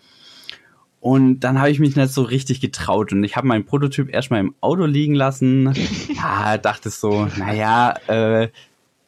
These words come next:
Speaker 1: wer will schon auch ein Spiel von mir spielen?“ Keine Ahnung. Ich, generell bin ich eher zurückhaltend, was es angeht. Und dann,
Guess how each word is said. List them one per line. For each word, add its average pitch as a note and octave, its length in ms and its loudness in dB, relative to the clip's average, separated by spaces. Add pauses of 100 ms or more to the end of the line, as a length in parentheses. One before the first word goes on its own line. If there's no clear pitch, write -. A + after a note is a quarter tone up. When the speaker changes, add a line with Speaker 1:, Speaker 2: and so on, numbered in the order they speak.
(220)
Speaker 1:
wer G#2+ 320 0
will B2+ 160 4
schon C3 220 0
auch G#2+ 460 0
ein A2 200 0
Spiel C#3+ 300 0
von B2+ 180 2
mir A#2+ 140 2
spielen?“ A2+ 460 -2
Keine F#2 280 -6
Ahnung. G#2 380 -2 (480)
Ich, - 240 -4 (460)
generell A2+ 400 0
bin A2+ 160 2
ich - 140 -2
eher A#2 380 4 (180)
zurückhaltend, G#2+ 800 -2
was G2 200 -2
es - 120 -6
angeht. A#2 460 0 (1300)
Und A2+ 580 2
dann, B2 500 4